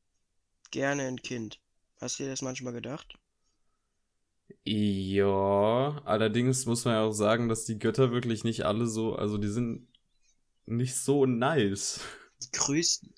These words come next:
Speaker 1: größtenteils sind die Götter halt alle Arschlöcher, weil alle ihr-, auf ihre Kinder scheißen, ne?
Speaker 2: Ja.
Speaker 1: Aber ich würde,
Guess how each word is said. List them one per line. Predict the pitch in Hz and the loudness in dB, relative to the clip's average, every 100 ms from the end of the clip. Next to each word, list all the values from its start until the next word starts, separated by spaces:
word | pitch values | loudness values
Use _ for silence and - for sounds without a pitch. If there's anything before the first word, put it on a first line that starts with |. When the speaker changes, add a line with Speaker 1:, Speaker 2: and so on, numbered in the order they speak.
| - | -10
Speaker 1:
größtenteils | - 156 - 139 147 143 | -4 -4 -2 -4 -4 -6
sind | 147 | -6
die | 143 | -6
Götter | 147 147 | -4 -4
halt | 139 - | -4 -4
alle | 139 160 147 - | 0 0 0 -4
Arschlöcher, | 117 120 120 113 - 110 | -4 -2 -4 -4 -6 -8
weil | 120 120 | -6 -6
alle | - 139 147 | 0 2 2
ihr-, | 143 143 - | 0 -4 -4
auf | 135 | -4
ihre | 151 139 | -4 -6
Kinder | - 160 139 | -6 -4 -2
scheißen, | 127 - 120 117 117 | 0 0 0 -2 -2
ne? | 123 170 _ _ _ _ - | -6 -10 _ _ _ _ -8
Speaker 2:
Ja. | 110 107 120 123 101 107 - - - _ _ _ _ - - _ - - - - - _ _ - _ _ _ _ _ _ _ _ _ - - - _ _ _ _ _ _ _ _ - _ _ _ _ - | -2 2 4 6 4 2 -4 -14 -20 _ _ _ _ -20 -20 _ -16 -14 -14 -20 -20 _ _ -20 _ _ _ _ _ _ _ _ _ -16 -16 -18 _ _ _ _ _ _ _ _ -20 _ _ _ _ -2
Speaker 1:
Aber | 143 147 147 143 | 0 2 0 -2
ich | - - - 135 | -2 -4 -4 -2
würde, | 139 165 160 160 156 - | 0 2 0 0 0 -4